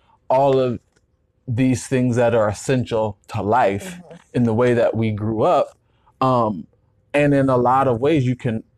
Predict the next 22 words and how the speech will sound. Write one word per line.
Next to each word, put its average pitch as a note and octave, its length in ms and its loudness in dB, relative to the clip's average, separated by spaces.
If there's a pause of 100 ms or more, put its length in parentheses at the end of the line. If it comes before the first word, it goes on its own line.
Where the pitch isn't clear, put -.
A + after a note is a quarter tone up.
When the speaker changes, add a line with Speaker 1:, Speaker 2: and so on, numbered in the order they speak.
Speaker 1:
even, B2+ 300 0
in, A2 120 -4 (240)
you G3+ 120 -4
know, A2 200 -6 (220)
just - 260 -4
talking C3 300 0
about G#2 300 -4
families, C3+ 500 -4
'cause A2+ 140 -8
that's A2 240 -2
one A2+ 180 -2
of G#2+ 100 -4
the F#2 140 -2
other A2 180 -2
things G#2+ 220 -6
that G2+ 120 -10
we're E2 120 -14
talking F3+ 380 -6
about, G#2 400 -4 (240)
it D3+ 180 2
is D#3 420 0
in A#2+ 380 -4